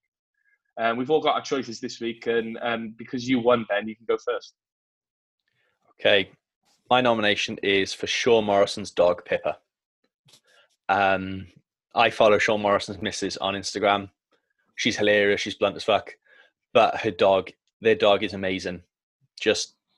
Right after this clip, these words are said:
Speaker 2: everyone likes a dog anyway.
Speaker 1: Mm-hmm.
Speaker 2: But, yeah, just a really funny dog that seems to get, in f-,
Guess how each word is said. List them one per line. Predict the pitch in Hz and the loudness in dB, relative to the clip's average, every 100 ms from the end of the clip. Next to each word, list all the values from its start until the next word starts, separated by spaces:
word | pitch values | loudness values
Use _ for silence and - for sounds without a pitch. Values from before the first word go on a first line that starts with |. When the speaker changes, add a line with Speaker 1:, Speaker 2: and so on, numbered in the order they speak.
| _ | _
Speaker 2:
everyone | 170 180 170 | 2 4 4
likes | 147 123 | 2 0
a | 110 | 0
dog | 113 98 | 0 2
anyway. | 110 123 95 73 - _ _ _ - | 0 2 0 0 -6 _ _ _ -8
Speaker 1:
Mm-hmm. | 131 123 123 _ | -2 -2 -4 _
Speaker 2:
But, | 104 - - _ _ _ _ _ _ _ _ _ - | 0 0 -4 _ _ _ _ _ _ _ _ _ -4
yeah, | 139 139 | 2 2
just | - - | 2 -8
a | 107 | -10
really | 104 101 95 | -6 -6 -6
funny | - 95 95 | -6 -6 -4
dog | 98 98 - | -2 -2 -4
that | - | -12
seems | - 101 95 | -10 -10 -10
to | - | -6
get, | 95 | -6
in | 92 | -6
f-, | - | -16